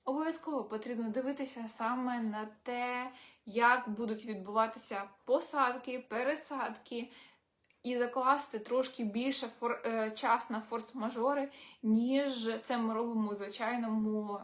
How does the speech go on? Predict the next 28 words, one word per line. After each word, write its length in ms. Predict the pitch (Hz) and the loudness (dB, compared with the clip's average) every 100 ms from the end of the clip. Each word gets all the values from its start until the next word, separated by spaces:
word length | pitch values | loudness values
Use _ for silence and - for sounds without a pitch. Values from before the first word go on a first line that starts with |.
| - | -10
е, 280 | 208 202 196 | -12 -10 -6
нашому 400 | 202 214 240 202 | -4 -4 -6 -8
житті. 420 | 220 196 - - - - - - - | -8 -10 -14 -16 -16 -20 -20 -20 -10
Ви 160 | 208 269 | 0 2
ж 220 | 269 - _ - | 2 -4 _ -2
пам'ятаєте, 880 | 254 262 269 262 294 392 381 240 214 | 0 2 2 2 0 0 -4 -8 -8
тому 220 | 240 220 | -4 -2
що 160 | 233 240 | -4 -6
ви 120 | 214 | -6
точно 340 | 208 226 - 208 | -4 -4 -4 -4
дивитесь 480 | 220 202 202 208 - | -4 -4 -6 -8 -6
наші, 280 | 214 - 208 233 _ _ _ _ _ _ _ - - | -6 -6 -8 -10 _ _ _ _ _ _ _ -14 -4
е, 200 | 208 202 | -2 2
тайм-менеджмент 580 | 226 226 226 220 220 220 | 4 6 4 4 4 2
зарядки, 420 | 226 233 277 - | 2 -2 -4 -8
про 160 | 220 - | -8 -6
те, 120 | 220 | -4
що 120 | 226 | -4
на 160 | 214 220 | -4 -4
форс-мажори 540 | 233 - 220 226 262 | -6 -4 -2 0 0
ми 120 | 247 208 | 0 -2
залишаємо 800 | 202 196 202 214 214 214 208 - - - | -4 -6 -4 -2 -2 -2 -6 -10 -18 -14
двадцять 480 | 214 214 262 262 - | -2 2 2 0 -6
відсотків, 640 | 208 - 220 233 - 233 220 _ - - - | -8 -4 -4 -6 -6 -8 -8 _ -20 -18 -4
е, 340 | 208 208 196 | 0 2 0
часу 520 | - 214 247 - 202 - | 0 0 0 -2 -6 -6
від 400 | 196 202 262 226 | -6 -2 0 4
доби, 500 | 226 240 220 196 - | 4 4 4 2 -2